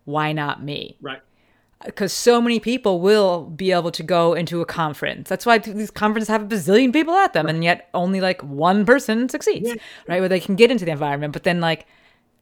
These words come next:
Speaker 1: they don't do anything. They don't, they're not able to internalize it. They have these, these blocks. Any thoughts there, Danny?
Speaker 2: So I, I like the, uh, I think it's called the cognitive triangle. Um, I, I think I've sort of bastardized a little bit in, in terms of my own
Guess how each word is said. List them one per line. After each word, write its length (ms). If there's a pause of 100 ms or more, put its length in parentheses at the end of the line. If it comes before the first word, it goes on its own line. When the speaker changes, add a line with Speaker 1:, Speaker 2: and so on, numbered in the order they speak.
(140)
Speaker 1:
they 200
don't 200
do 160
anything. 500 (320)
They 120
don't, 320
they're 100
not 120
able 180
to 100
internalize 580
it. 200
They 300
have 240
these, 260
these 180
blocks. 480
Any 160
thoughts 300
there, 180
Danny? 160
Speaker 2:
So 200
I, 200 (120)
I 140
like 260
the, 260
uh, 220
I 60
think 120
it's 100
called 180
the 60
cognitive 520
triangle. 680
Um, 440 (160)
I, 140
I 60
think 140
I've 80 (100)
sort 200
of 60
bastardized 460
a 40
little 140
bit 200
in, 220
in 80
terms 200
of 80
my 200
own 360